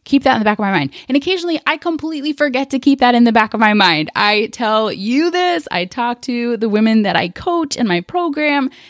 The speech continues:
and I remind you, and I have a whole module about it. And I try to remember this, but it's still hard to do it yourself always, right? Isn't that always the way? It's still hard. And I was talking to my therapist the other week,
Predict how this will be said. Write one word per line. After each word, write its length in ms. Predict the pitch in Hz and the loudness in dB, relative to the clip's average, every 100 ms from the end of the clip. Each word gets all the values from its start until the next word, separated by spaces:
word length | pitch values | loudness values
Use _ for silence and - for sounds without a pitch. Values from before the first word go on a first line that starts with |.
| - | -10
and 100 | 180 | -4
I 40 | 165 | -2
remind 580 | 160 175 262 330 311 | -2 0 0 2 2
you, 80 | 294 | 0
and 100 | 285 | -4
I 20 | |
have 120 | 214 180 | -4 -4
a 40 | |
whole 160 | 185 339 | -4 -2
module 480 | 226 233 247 262 | 0 2 2 2
about 280 | 247 233 226 | 2 4 2
it. 200 | 233 233 | 0 -4
And 260 | 180 160 - _ - - _ | -6 -8 -10 _ -20 -20 _
I 500 | 190 190 180 180 175 | -2 2 2 0 -2
try 420 | - - 240 247 254 | -8 -12 -6 -4 -4
to 140 | - | -6
remember 220 | 214 196 | -6 -4
this, 160 | 202 220 | -6 -6
but 140 | 180 | -10
it's 160 | 190 - | -12 -14
still 300 | - 175 214 | -10 -6 -2
hard 480 | 208 247 196 202 - _ _ _ _ _ _ _ | 0 2 2 0 -6 _ _ _ _ _ _ _
to 100 | 202 | -4
do 160 | 180 | -2
it 120 | 170 - | -2 -2
yourself 560 | 233 - 277 214 190 - | -4 0 0 0 -2 -4
always, 540 | 160 160 160 175 - - _ | -2 -2 -4 -8 -12 -20 _
right? 180 | 160 160 | -10 -8
Isn't 140 | 175 202 | -6 -6
that 140 | 208 | -6
always 240 | 208 214 | -6 -6
the 80 | 208 | -4
way? 260 | 214 220 214 _ _ _ _ _ _ _ _ - | -4 -6 -10 _ _ _ _ _ _ _ _ -6
It's 160 | 202 | -6
still 240 | - 226 220 | 0 0 2
hard. 400 | 240 254 214 170 - | 4 4 2 -2 -8
And 100 | 208 | -4
I 40 | 202 | -4
was 100 | 175 | -2
talking 300 | 196 196 190 | -4 -2 -4
to 340 | 202 202 196 | -2 -2 -2
my 140 | - 175 | -2 -4
therapist 460 | 175 175 202 202 | -2 -2 -2 -4
the 80 | 214 | -4
other 120 | 208 | -2
week, 280 | 214 226 - | -2 -4 -8